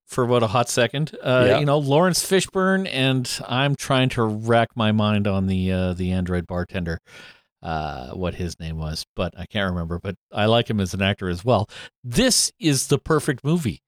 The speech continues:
Speaker 1: as far as, uh, you know, seeing a poster with, uh, a depiction of, uh,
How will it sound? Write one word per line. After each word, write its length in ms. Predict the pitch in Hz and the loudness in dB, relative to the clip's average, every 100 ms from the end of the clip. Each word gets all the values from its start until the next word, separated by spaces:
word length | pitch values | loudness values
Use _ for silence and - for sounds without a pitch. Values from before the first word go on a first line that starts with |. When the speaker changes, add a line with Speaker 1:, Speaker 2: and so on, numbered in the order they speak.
| _ - | _ -6
Speaker 1:
as 180 | 104 - | -4 0
far 300 | 127 117 123 | 4 4 6
as, 500 | 117 110 107 101 - 117 | 4 4 2 0 -4 -2
uh, 420 | 101 98 95 107 | 0 2 2 -2
you 120 | - 110 | -2 -2
know, 160 | 104 | -2
seeing 400 | - - 147 127 | 0 0 2 2
a 60 | 110 | 2
poster 500 | - 117 - 180 202 _ _ _ _ | 2 0 2 0 0 _ _ _ _
with, 480 | 107 107 107 - - - | 0 4 4 0 -4 -4
uh, 380 | 110 98 98 - | -2 0 0 0
a 100 | 110 | -2
depiction 480 | 107 - 131 - 113 | -4 -4 -6 -2 0
of, 260 | 104 - - | 0 -4 -10
uh, 260 | 110 98 | -6 -4